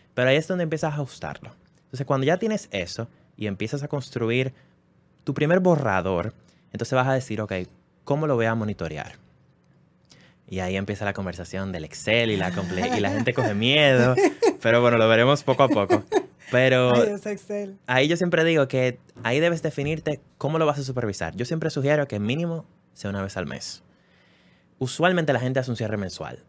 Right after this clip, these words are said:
Speaker 1: ya sea porque recibe dos quincenas, ya sea porque tiene un negocio y va viendo un cierre.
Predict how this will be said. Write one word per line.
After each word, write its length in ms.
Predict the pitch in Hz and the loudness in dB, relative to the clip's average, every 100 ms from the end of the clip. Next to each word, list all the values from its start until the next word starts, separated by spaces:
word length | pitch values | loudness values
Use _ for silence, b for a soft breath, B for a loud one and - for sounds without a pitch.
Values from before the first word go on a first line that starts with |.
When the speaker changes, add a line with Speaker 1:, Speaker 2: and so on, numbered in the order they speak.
| - | -6
Speaker 1:
ya 220 | 113 135 | -2 0
sea 200 | 127 117 | 2 0
porque 240 | 104 98 | -2 -6
recibe 560 | 92 95 107 107 101 95 | -8 -8 -6 -2 -2 -2
dos 180 | 92 85 | -4 -8
quincenas, 800 | - 101 196 190 170 156 147 120 | -10 -4 0 2 2 2 0 -2
ya 80 | 101 | -4
sea 120 | 101 | -4
porque 220 | 101 95 | -4 -4
tiene 160 | 95 95 | -4 -4
un 60 | |
negocio 400 | 92 98 110 - | -2 0 0 -2
y 20 | |
va 80 | 98 | -8
viendo 180 | 90 92 | -6 -8
un 60 | 90 | -4
cierre. 500 | 156 180 151 131 | 0 2 2 -2